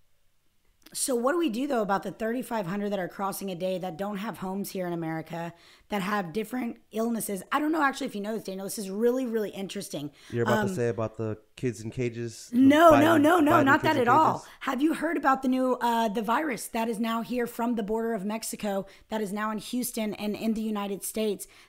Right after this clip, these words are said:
Speaker 1: that actually there's a personal family member, uh, who's really good friend has contracted it and is currently in the hospital.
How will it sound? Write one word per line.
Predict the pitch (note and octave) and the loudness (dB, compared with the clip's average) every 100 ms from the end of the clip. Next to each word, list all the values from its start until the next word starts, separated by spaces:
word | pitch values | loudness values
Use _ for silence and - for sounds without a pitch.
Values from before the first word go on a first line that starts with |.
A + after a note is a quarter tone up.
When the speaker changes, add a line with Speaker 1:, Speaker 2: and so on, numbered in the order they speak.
| - | -6
Speaker 1:
that | G#3+ - _ _ | -6 -6 _ _
actually | - B3 C4+ - G#3 G3 | -8 -6 -6 -4 -2 -2
there's | G3+ G3 E3+ | -2 -4 -4
a | F#3+ | -4
personal | F#3 - B2+ B3+ - A3 F#3+ F3+ - _ _ _ | -4 -6 -6 -8 -4 -4 -4 -6 -10 _ _ _
family | - C#4 C#4+ C4+ | -6 0 2 2
member, | G#3 F#3 F3+ F3+ E3 _ _ _ | -2 -4 -4 -6 -8 _ _ _
uh, | G#3+ G3+ G3 F#3 F#3+ _ _ - | -4 -2 -2 -4 -8 _ _ -14
who's | - A3+ F#3 - _ - | -10 -8 -8 -14 _ -6
really | G#3 A3+ A3+ | 0 0 0
good | A3 | -4
friend | - A3 G#3+ F#3+ - _ | -6 -6 -4 -6 -10 _
has | - G#3 | -10 -10
contracted | - G3 F3 G3+ G3+ - D3 | -6 -6 -6 -6 -6 -8 -10
it | - _ _ - | -12 _ _ -10
and | G3+ | -6
is | F#3 | -6
currently | - B3 B3 A#3+ | -6 -6 -4 -6
in | A3+ | -6
the | G3+ | -6
hospital. | F3 A3+ A3 - F3+ E3+ E3+ | -4 -6 -6 -6 -6 -6 -8